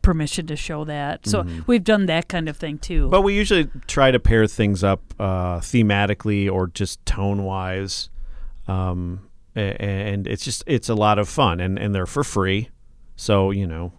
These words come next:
Speaker 2: uh, we'll, we'll promote 'em on, on, uh, on Facebook.
Speaker 1: Or
Speaker 2: and,
Speaker 1: attendance
Speaker 2: and
Speaker 1: is free, yeah.
Speaker 2: Yeah, attendance is free, but it, it's r-, even if you show a movie for free, it's ridiculously expensive, even if you're a nonprofit. But, um, it's a lot of fun.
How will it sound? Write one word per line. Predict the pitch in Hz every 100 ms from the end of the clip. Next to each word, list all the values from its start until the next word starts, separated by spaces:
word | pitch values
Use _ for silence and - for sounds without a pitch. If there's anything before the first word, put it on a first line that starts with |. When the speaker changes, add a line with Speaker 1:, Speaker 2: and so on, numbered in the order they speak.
| -
Speaker 2:
uh, |
we'll, | 92 95 101
we'll | 113
promote | - 113 107 104
'em | 98
on, | 92 92 95
on, | 92 90 87
uh, | 85 85 87 -
on | 85 85 85
Facebook. | - 98 - - 92 180
Speaker 1:
Or |
Speaker 2:
and, | 87
Speaker 1:
attendance | 190 180 165 160
Speaker 2:
and |
Speaker 1:
is | 151
free, | - 156 147 156
yeah. | 180 -
Speaker 2:
Yeah, | 104 107
attendance | 104 107 107 98
is | 98
free, | - 92 87
but | 92
it, | 107 101 - 110
it's | - - - -
r-, | 110 117
even | 131 135
if | 120
you | 110
show | - 120
a |
movie | 107 95 87
for | 85
free, | - 92 90
it's | 87 -
ridiculously | - 95 92 87 90 - 90 82 - 101
expensive, | - - - 107 - - - - - - - - -
even | 110 95
if | 90
you're | 90
a | 82
nonprofit. | 80 78 82 82 - - - - - - - - -
But, | 85 -
um, | 82 78 -
it's | 113
a | 120
lot | 123 123
of | 117
fun. | - 107 85